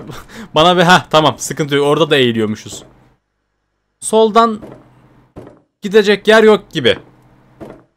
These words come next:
Ha, buradan gidiyorum. İnşallah sıkıntı olmaz. Burada da yer yok.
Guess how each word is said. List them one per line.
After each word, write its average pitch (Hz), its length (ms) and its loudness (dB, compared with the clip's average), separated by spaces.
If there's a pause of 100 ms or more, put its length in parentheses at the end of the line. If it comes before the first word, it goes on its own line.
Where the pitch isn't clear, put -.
(2750)
Ha, 185 100 -12
buradan 156 300 -2
gidiyorum. 127 380 -2
İnşallah 127 360 -4
sıkıntı 120 380 -8
olmaz. 107 360 -6 (1900)
Burada 131 200 -4
da 170 60 2
yer 120 200 2
yok. 156 340 -6